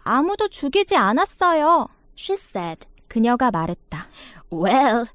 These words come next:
Speaker 2: your house did. <laughs>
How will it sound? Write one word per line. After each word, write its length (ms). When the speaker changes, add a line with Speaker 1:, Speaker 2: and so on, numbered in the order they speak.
Speaker 2:
your 340
house 580
did. 500
<laughs> 880